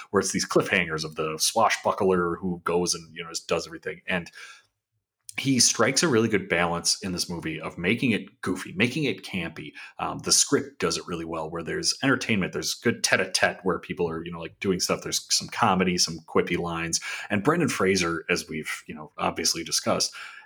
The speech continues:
is that perfect pulpy hero. He has that charisma, as I stated before. He has that good, those good looks, and he just, they, the movie feels like you're watching people in a, an offshoot in the Indiana Jones universe, right?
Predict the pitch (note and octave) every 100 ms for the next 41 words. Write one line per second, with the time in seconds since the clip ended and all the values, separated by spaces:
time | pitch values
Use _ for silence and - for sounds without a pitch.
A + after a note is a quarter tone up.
0 | _ - A2+ G#2+ F#2 - - F2 - D#2
1 | - - - F2+ - D#2+ - A2 D#2+ D2+
2 | - - A2+ - G2+ G#2+ A2 - E2+ -
3 | - - D#2 C3 C#3+ C3+ B2+ A#2+ A2 G#2+
4 | - A2+ A2 G2+ G2+ G2 G#2 - F3+ E3
5 | - D#3+ - G2 - F2 - B2 A#2+ F#2+
6 | F#2 - - - G#2 G2+ B2+ B2+ - -
7 | - E2+ - - - G#2+ G2 G2 A2+ A2+
8 | G2+ A#2+ F3+ F#3 F#3 - - F#3+ E3+ -
9 | E2+ - G2 - E2+ - G#2+ - D#2+ E2+
10 | E2 - - - G#2 G2+ G2 G2+ F#2 F2
11 | _ - F#2 - G2+ - G#2+ - - -
12 | C#3 D#3 C#3 - - C#3 B2+ A2+ F#2+ F#2
13 | F2+ F2 D#2+ D#2+ - - - F#2 G2 A2